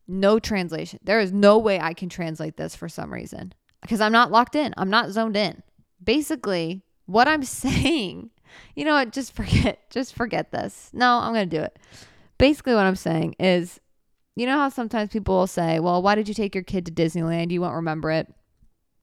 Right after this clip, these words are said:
Or, "They won't remember it. You're just doing it for you." And it's like, "Yeah, so, uh, what, 'cause I'm the parent, I'm not allowed to have good feelings and good,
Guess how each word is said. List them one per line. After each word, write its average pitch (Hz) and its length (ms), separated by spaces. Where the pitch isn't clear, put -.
Or, 214 140
"They 185 140
won't 180 180
remember 170 380
it. 170 240
You're 175 100
just 175 160
doing 175 200
it - 100
for 170 120
you." 156 220
And 156 80
it's 160 140
like, 151 180
"Yeah, 180 380
so, 170 580
uh, 151 100
what, 185 160
'cause 185 120
I'm 202 100
the 175 80
parent, 180 260
I'm 175 80
not 170 140
allowed 170 120
to 175 60
have 165 240
good 170 260
feelings 175 520
and 160 160
good, 170 320